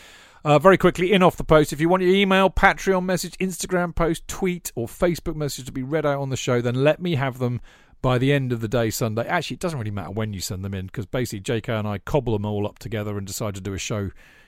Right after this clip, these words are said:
spontaneously, 'cause that's how we roll. Uh, the email address is chelsea fancast at gmail dot com,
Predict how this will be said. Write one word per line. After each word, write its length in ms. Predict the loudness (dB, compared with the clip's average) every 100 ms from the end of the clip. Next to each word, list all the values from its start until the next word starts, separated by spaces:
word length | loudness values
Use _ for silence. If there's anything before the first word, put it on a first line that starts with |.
| _ -10
spontaneously, 1120 | -6 2 2 4 2 2 0 0 -4 -10 -14
'cause 160 | -12 -6
that's 200 | -6 -4
how 200 | -2 0
we 160 | 2
roll. 480 | 2 2 0 -2 -8 -16 -20 -20 -16 -4
Uh, 200 | -2 0
the 260 | 0 4
email 240 | 4 6 4
address 360 | 6 4 4
is 80 | 2
chelsea 400 | -2 0 0 -4
fancast 560 | -4 -4 -4 -2 -2 -2
at 60 |
gmail 320 | -4 -2 0 -2
dot 160 | -2
com, 300 | -2 -4 -4